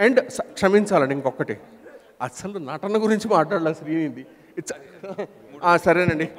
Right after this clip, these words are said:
మూడో తారీఖు చూడండి. కానీ చాలా ఆశించి వెళ్ళండి, పర్వాలా, మీరేం disappoint అవ్వరు. Okay, thank you so much అండి. భలే మీరందరూ ఇలా వచ్చి, ఆ? డిఓపి. చెప్పాను కదండి, రామ్ గారు మా ఐస్ అన్నా కదా సార్.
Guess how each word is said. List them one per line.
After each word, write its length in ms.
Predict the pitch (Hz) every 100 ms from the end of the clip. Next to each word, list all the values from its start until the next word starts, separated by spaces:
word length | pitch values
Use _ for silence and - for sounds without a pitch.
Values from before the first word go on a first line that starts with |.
| - 202
మూడో 180 | 208
తారీఖు 320 | 185 180 190 170
చూడండి. 380 | 160 165 170 302 - - - 160
కానీ 320 | 156 180 320 - - - _ _ _ _ _ _ -
చాలా 240 | 147 156 160
ఆశించి 300 | 139 165 156
వెళ్ళండి, 300 | 123 127 123
పర్వాలా, 340 | 110 135 113 - -
మీరేం 260 | 143 143
disappoint 440 | 139 127 135 120 104
అవ్వరు. 240 | 104 -
Okay, 240 | 139 165 349 - - - - -
thank 240 | 180 202
you 140 | 202 202
so 80 | 180
much 160 | 175
అండి. 120 | 165
భలే 400 | 143 151 156 - -
మీరందరూ 400 | 156 156 156 175
ఇలా 120 | 170
వచ్చి, 440 | 147 147 - 170 156 - - - 139
ఆ? 160 | 240 - - - - - - - - - - - - - - _ - 151
డిఓపి. 340 | 175 123 113 101 - - _ _ -
చెప్పాను 220 | 190 302
కదండి, 260 | 294 214 220 - _ _ _ _
రామ్ 240 | 143 175 220
గారు 140 | 202
మా 200 | 160 139
ఐస్ 220 | 143 180
అన్నా 200 | 240 196
కదా 220 | 139 127 175 - _ _ _ 202
సార్. 200 | 196